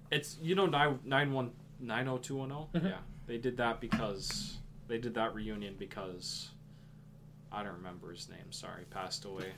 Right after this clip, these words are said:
Speaker 2: Ugh.
Speaker 1: And, yeah, they, they don't have three of, yeah, the only ones that they have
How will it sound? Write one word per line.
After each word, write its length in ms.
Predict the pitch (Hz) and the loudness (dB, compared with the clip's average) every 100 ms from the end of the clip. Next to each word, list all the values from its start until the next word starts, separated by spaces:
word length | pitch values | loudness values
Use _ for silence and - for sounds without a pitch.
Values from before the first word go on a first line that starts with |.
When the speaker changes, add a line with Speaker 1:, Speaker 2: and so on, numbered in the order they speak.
| - - - - - - - - - - - - - - - - - - - - - - - - - - | -12 -16 -18 -18 -18 -16 -4 -2 -2 -8 -14 -14 -16 -16 -16 -16 -16 -14 -16 -16 -16 -16 -16 -16 -6 10
Speaker 2:
Ugh. 300 | 220 139 135 - - - - | 12 12 10 2 -4 -8 -2
Speaker 1:
And, 880 | 117 113 110 107 107 104 104 104 104 - - - - - | 4 6 6 4 4 2 0 -2 -6 -12 -16 -16 -16 6
yeah, 240 | 151 151 | 12 12
they, 360 | 127 143 139 131 - - | 12 6 6 2 -8 -2
they 160 | - 139 | 6 6
don't 380 | 135 147 156 - | 8 8 6 4
have 400 | 127 131 120 104 - - - - - - - - - | 6 6 6 2 -8 -14 -14 -16 -16 -14 -14 -16 -14
three 560 | - - 147 127 107 - - | 0 6 8 8 4 0 -2
of, 220 | 113 107 - - - - - - - - - - - | 2 2 0 -12 -14 -14 -14 -12 -6 -6 -4 -4 2
yeah, 220 | 127 113 104 | 6 6 6
the 160 | 120 | 4
only 200 | 143 165 | 4 4
ones 280 | 139 135 143 | 4 2 0
that 120 | 135 | -2
they 100 | 113 | -2
have 360 | 104 123 117 | 2 4 4